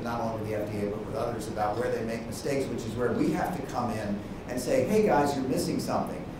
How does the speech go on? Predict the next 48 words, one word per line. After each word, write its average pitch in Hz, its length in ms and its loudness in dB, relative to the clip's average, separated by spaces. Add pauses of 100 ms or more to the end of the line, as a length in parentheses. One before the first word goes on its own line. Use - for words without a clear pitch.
(120)
You 135 100 -4
know, 110 200 0 (560)
you 139 80 -2
know, 117 240 0
uh, 113 240 2
obviously 120 380 -2 (220)
cardio 147 540 6
is 131 120 4
a 131 60 0
big 127 280 0
one, 120 420 0 (120)
diabetes 120 560 0
is 113 160 -4
a - 20 -2
big 113 240 0
one. 107 180 -2
You 101 100 0
mentioned 110 360 -4
the 101 120 -2
three 117 180 2
that 104 200 0
were 101 80 -4
the 101 80 -2
biggies, 139 440 4
right? 110 180 2 (400)
But 120 300 4 (120)
there 127 160 4
are 123 60 6
other 143 160 6
things 127 240 -2
that 117 140 -2
you 120 100 -2
guys 113 240 2
are 98 140 -2
missing. 101 440 -2 (280)
Yeah, - 260 4 (480)
that's 113 300 -2
part 120 180 2
of 110 60 2
what 107 100 2
we 107 100 -2
have 104 200 -2
to 107 120 -4
do 104 60 0
in 101 140 -2
terms 101 220 -2
of 98 200 -4
education. - 560 -4